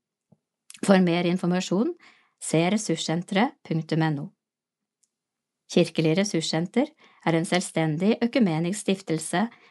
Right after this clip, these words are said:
med hele Kirke-Norge som oppdragsgiver og nedslagsfelt. Representantskapet består av Norges kristne råd, Den norske kirke, Blå Kors og Norges K F K K F U M.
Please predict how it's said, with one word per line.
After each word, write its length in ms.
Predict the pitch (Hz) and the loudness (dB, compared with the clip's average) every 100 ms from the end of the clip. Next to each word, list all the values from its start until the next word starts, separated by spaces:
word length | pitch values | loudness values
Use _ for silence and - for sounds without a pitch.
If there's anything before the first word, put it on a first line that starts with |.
| - | -4
med 140 | 170 | 2
hele 320 | 214 180 165 | 2 2 0
Kirke-Norge 720 | - - - 160 156 151 180 226 | -2 -2 -2 -4 -2 -2 0 0
som 140 | 277 277 | 0 -2
oppdragsgiver 840 | 277 - 156 - 156 160 165 196 - | -4 -4 -4 -4 -2 0 0 -2 -2
og 100 | 170 | -2
nedslagsfelt. 880 | 147 - 139 - - 196 - _ - _ _ _ _ _ _ _ _ _ _ _ _ _ _ - | -2 -4 -8 -8 -8 -8 -10 _ -20 _ _ _ _ _ _ _ _ _ _ _ _ _ _ 0
Representantskapet 1120 | 170 196 202 220 214 196 170 - 190 185 214 | 2 4 2 2 2 0 -4 -2 0 0 2
består 400 | 240 240 165 180 | 0 0 -2 0
av 80 | 180 | 2
Norges 340 | 190 185 160 - | 0 0 -8 -6
kristne 400 | 196 185 - 180 | -4 -4 0 0
råd, 340 | 175 202 277 - _ - | 2 0 -2 -8 _ -4
Den 100 | 170 | -2
norske 280 | 180 - 156 | -2 -4 -4
kirke, 500 | 196 190 - 196 294 _ - | -2 -4 -4 -2 -2 _ -2
Blå 220 | 185 175 160 | 2 2 0
Kors 300 | 185 262 - _ | -2 -2 -6 _
og 80 | 254 | 2
Norges 360 | 240 196 165 165 | 4 4 -2 -6
K 160 | 156 160 | -4 -2
F 80 | 170 | -4
K 160 | - 156 156 | -4 -4 -4
K 80 | |
F 100 | 156 | -4
U 60 | 165 | -2
M. 140 | 151 | -2